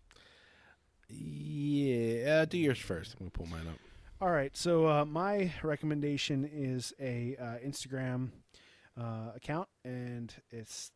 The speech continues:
Speaker 2: uh, his, the account is Stumptown Axes, like S T U M P, Stumptown Axes. Um, he just, he's a, you know, an axe lover and, and, uh, restores some,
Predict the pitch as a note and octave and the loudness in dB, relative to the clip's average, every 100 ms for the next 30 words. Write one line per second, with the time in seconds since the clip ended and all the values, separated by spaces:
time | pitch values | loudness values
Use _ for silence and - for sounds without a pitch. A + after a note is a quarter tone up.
0 | - G#2 G#2 A#2+ A2 - A#2+ A#2 - B2+ | -14 -14 -12 -12 -12 -12 -10 -10 -8 -10
1 | B2 A2 - - C#3 C3+ - - - C#3 | -10 -10 -8 -6 -6 -6 -6 -10 -10 -8
2 | C3 C3 B2+ - A#2+ C3+ - F3 F3 G3+ | -4 -4 -4 -8 -12 -10 -8 -4 -4 -4
3 | - - _ A#2 G#2+ - A2+ - - B2 | -8 -10 _ -16 -16 -14 -12 -10 -8 -6
4 | B2+ C3 A#2 A#2+ B2+ E3 - - - - | -6 -6 -6 -8 -6 -6 -8 -16 -20 -14
5 | - D#3+ - E3 D3+ D3 D3+ D#3+ - D#3+ | -4 -4 -4 -4 -2 -2 -4 -6 -4 -4
6 | D3+ - D#3 C3+ B2+ A#2 _ _ _ E3 | -4 -6 -6 -6 -6 -8 _ _ _ 0
7 | E3+ - - - - - - D#3+ D#3 D#3 | 0 0 -6 -20 -20 -20 -4 0 4 4
8 | C#3+ - _ _ C3+ _ C#3+ C#3 C3 A#2+ | 2 -4 _ _ -20 _ -8 -6 -6 -8
9 | - - B2+ B2 C#3 - D#3 D#3 E3 E3+ | -12 -16 -16 -10 -10 -8 0 2 4 4
10 | E3+ E3 D3+ C3 B2 A#2+ - A#2 A#2 A2+ | 4 4 2 0 -4 -6 -10 -8 -6 -6
11 | A#2+ A#2 A#2 A2+ A#2 _ - B2 - D3 | -6 -6 -8 -10 -14 _ -8 -6 0 2
12 | C#3+ C3+ B2 - - - B2+ | 4 2 -2 -6 -12 -10 -8